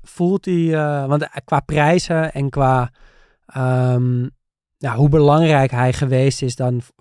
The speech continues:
voor, voor een club, dan is Milan misschien wel het allerbelangrijkste. Voor Ajax is hij ook wel heel belangrijk geweest, maar Milan kan daar wel echt mee wedijveren.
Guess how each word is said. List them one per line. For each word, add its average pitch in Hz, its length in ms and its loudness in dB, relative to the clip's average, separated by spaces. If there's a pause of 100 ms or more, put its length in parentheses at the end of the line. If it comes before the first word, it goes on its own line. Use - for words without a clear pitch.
(140)
voor, 139 460 -2
voor 135 400 -4
een 131 100 -2
club, 151 280 2
dan 156 160 -2
is 135 140 -2
Milan 135 440 2
misschien 131 320 -6
wel 120 280 -2 (760)
het - 200 -20
allerbelangrijkste. 139 760 2
Voor - 100 -6
Ajax 139 200 -2
is 127 100 -6
hij 127 100 -4
ook 131 120 -6
wel 127 100 -4
heel 127 140 0
belangrijk 127 340 -2
geweest, 123 200 -4
maar 123 100 -2
Milan 131 360 0
kan 135 160 -4
daar 131 120 0
wel 135 140 2
echt - 180 -4
mee 135 160 0
wedijveren. 147 720 -2